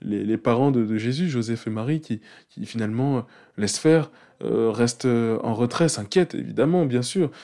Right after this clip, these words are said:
ça reste des parents, euh, mais, mais sont, euh, en tout cas, de la manière dont l'Évangile nous la présente, sont très en retrait dans, dans cette affaire. Euh, il est quand même question de, de Jésus-Christ.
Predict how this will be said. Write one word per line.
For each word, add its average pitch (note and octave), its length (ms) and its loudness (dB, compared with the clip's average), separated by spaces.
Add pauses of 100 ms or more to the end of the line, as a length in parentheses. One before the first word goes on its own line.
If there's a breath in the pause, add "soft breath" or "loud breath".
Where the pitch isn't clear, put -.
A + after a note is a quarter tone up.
(100)
ça - 140 -8
reste A2 180 -2
des A2 80 -2
parents, D#3 320 0 (400 loud breath)
euh, A2 300 0
mais, G#2+ 240 -2
mais A2 120 -4
sont, D3 380 2
euh, A#2 160 4
en - 80 -2
tout A#2+ 140 -8
cas, - 240 2 (480)
de A#2+ 220 4
la B2 100 8
manière C3 260 6
dont B2+ 140 4
l'Évangile B2 340 4
nous B2+ 100 4
la A2 100 2
présente, D3 340 -2
sont C#3+ 220 -2 (340 soft breath)
très E3+ 260 4
en C#3+ 80 6
retrait C3+ 340 4
dans, A#2 200 0
dans A2 120 -4
cette B2 220 -6
affaire. A2+ 300 -6 (580 soft breath)
Euh, A2 500 4
il G#2 60 -4
est A2 40 -10
quand - 120 -2
même C#3+ 140 4
question C#3+ 280 0
de, A#2+ 300 2
de A2 140 -4
Jésus-Christ. A#2+ 580 -6